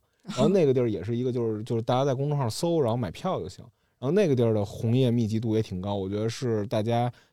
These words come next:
Speaker 2: 就是赏枫叶的一个特别好的地方。
Speaker 1: 嗯，坡风岭好像挺有名的，去年尤其是。
Speaker 2: 对，对，对，去年起来的。
Speaker 1: 嗯。那你看到的红叶是枫叶吗？
Speaker 2: 我，我识别不出来，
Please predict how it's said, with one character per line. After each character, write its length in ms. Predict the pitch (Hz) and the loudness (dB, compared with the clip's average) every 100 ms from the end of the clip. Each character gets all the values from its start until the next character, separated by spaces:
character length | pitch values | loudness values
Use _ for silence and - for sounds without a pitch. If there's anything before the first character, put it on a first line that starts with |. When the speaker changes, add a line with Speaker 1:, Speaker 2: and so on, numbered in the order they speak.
| _ | _
Speaker 2:
就 100 | 113 | -4
是 160 | 107 | -2
赏 180 | 101 95 | -2 -4
枫 200 | 87 139 | -2 0
叶 160 | 160 135 | 2 4
的 80 | 110 | 4
一 100 | 104 | 2
个 60 | |
特 140 | 113 113 | 0 0
别 100 | 117 | -2
好 220 | - - | -2 -8
的 80 | 95 | -8
地 180 | 117 104 | -6 -6
方。 160 | - - _ _ _ _ _ _ _ _ | -10 -20 _ _ _ _ _ _ _ _
Speaker 1:
嗯， 520 | 220 220 190 170 - | -4 -2 -4 -6 -12
坡 180 | - 277 | -10 -8
风 140 | 311 302 | -4 -4
岭 180 | 233 | -4
好 160 | 214 175 | -4 -4
像 180 | 196 196 | -4 -6
挺 180 | 208 180 | -6 -4
有 100 | 185 | -2
名 240 | 180 156 | -2 -4
的， 160 | 160 - - | -8 -12 -12
去 180 | - - | -10 -4
年 240 | 196 165 160 | -4 -6 -10
尤 140 | 107 | -10
其 160 | - - | -10 -12
是。 120 | 214 - | -16 -2
Speaker 2:
对， 180 | 135 104 | 2 2
对， 180 | 101 | 0
对， 140 | 95 95 | -4 -8
去 220 | - - | -6 -2
年 120 | 123 | -2
起 220 | 160 - - | -2 -6 -14
来 80 | - 65 | -18 -20
的。 100 | 95 _ _ - | -20 _ _ -4
Speaker 1:
嗯。 440 | 202 190 165 - 220 _ _ _ _ _ _ _ | -2 0 -2 -8 -16 _ _ _ _ _ _ _
那 140 | 262 311 | -6 -2
你 140 | 247 | -2
看 180 | - 294 | -2 0
到 200 | 302 220 | 2 4
的 80 | 165 | 2
红 280 | - 160 | 0 -2
叶 280 | 175 233 208 | 2 2 2
是 1000 | 190 - 202 180 165 156 139 127 113 73 | 0 -2 0 2 2 0 0 0 -2 -4
枫 280 | - 208 214 | -8 -6 -4
叶 200 | 220 196 | -2 -2
吗？ 180 | 175 - - _ _ _ _ _ | -4 -10 -20 _ _ _ _ _
Speaker 2:
我， 280 | 143 127 | 8 10
我 160 | 123 123 | 12 12
识 200 | 117 156 | 12 12
别 160 | 160 170 | 12 12
不 120 | 147 | 10
出 200 | - 160 | 12 12
来， 340 | 120 117 127 | 12 12 8